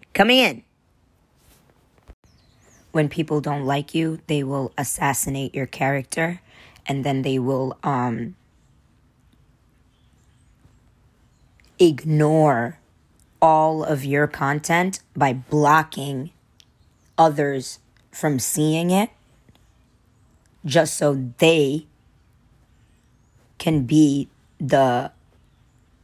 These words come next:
you know, they could grab the light, you know? They could, uh, just snatch it, you know, from somebody else and then take all the credit for it. You get it? So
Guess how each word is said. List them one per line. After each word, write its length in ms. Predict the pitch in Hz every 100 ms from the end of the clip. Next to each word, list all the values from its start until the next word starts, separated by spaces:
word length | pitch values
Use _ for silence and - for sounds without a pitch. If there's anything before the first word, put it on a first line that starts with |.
| _
you 100 | 156
know, 260 | 156 135 131
they 160 | 143 139
could 320 | - 135 139
grab 420 | 143 147 151 131
the 100 | 143
light, 360 | 135 131 123 -
you 120 | -
know? 300 | 127 131 139 165
They 80 | 123
could, 200 | 127 113
uh, 300 | 139 127 117 -
just 260 | 131 127
snatch 440 | - 151 147 143 -
it, 160 | - - _ _ _ _ _ _
you 140 | 143
know, 220 | 131 135 151
from 400 | - 131 127 -
somebody 400 | - 139 139 131
else 300 | 147 156 - -
and 160 | 131
then 260 | 131 131 120
take 240 | - 127 107 127
all 160 | 143
the 400 | 139 127 71 - - _ _ _ _ _ _ _
credit 340 | - 143 127 -
for 180 | 117 -
it. 120 | - _ _ _ _ _ _ _ -
You 80 | 139
get 160 | 117
it? 180 | 143 139
So 460 | - 131 127 131